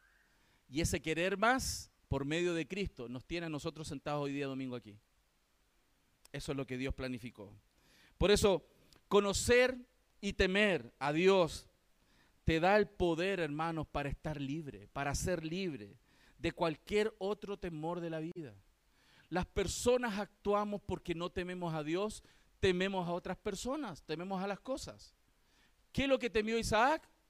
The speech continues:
La muerte. Pensó que lo iban a matar por la hermana. Te pregunto, ¿cuántas decisiones de tu día se mueven por temor? ¿Al temor al qué dirán?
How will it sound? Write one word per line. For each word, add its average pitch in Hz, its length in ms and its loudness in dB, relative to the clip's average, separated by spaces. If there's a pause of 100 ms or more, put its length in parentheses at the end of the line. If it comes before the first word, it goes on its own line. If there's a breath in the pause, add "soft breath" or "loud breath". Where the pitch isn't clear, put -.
La 175 100 -6
muerte. 131 360 -10 (1160)
Pensó 170 320 2
que 180 80 -4
lo 180 80 0
iban 180 180 0
a 175 40 -2
matar 170 320 0
por 180 120 0
la 165 80 0
hermana. 113 380 -8 (220 soft breath)
Te 208 100 0
pregunto, 202 720 0 (880)
¿cuántas 233 500 2
decisiones 175 760 -4
de 147 120 -4
tu 131 220 -6
día 131 340 -4 (2000)
se 165 160 -4
mueven 151 380 -2
por 143 160 -10
temor? 104 300 -12 (1700)
¿Al 143 240 -4
temor 156 300 -2
al 147 120 0
qué 147 160 -4
dirán? 151 400 -4